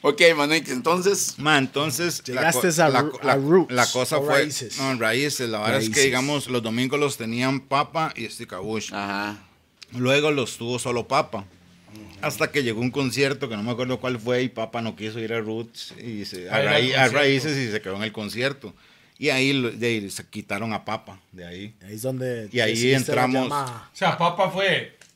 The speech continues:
Speaker 4: ceñido siempre, un día que faltó lo echaron.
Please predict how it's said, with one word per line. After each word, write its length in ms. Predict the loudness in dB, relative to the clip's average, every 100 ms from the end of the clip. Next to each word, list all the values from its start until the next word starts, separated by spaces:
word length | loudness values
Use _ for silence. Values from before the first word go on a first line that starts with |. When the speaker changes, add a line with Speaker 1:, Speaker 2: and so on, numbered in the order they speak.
| _ -20 _ _ _ -20 _ -16
Speaker 4:
ceñido 480 | -10 -8 -4 -4 -4
siempre, 580 | -2 -4 -4 -6 -6 -10 _ -16
un 180 | -10 -6
día 180 | -6 -6
que 100 | -6
faltó 380 | -8 -8 -10
lo 80 | -10
echaron. 480 | -10 -8 -8 -10 -16